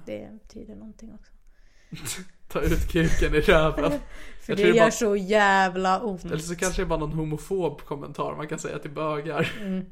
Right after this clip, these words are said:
Speaker 2: <laughs> Någon står och skriker på Pride-tåget.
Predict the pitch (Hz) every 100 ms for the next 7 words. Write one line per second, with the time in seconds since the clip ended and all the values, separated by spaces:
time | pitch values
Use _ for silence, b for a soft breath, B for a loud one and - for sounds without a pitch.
0 | - - - - - _ 170 - 359 -
1 | 415 - 403 - - - - - - -
2 | - - - - - 143 143 135 135 -
3 | 139 135 135 139 131 - 139 147 - 165
4 | 147 175 - - -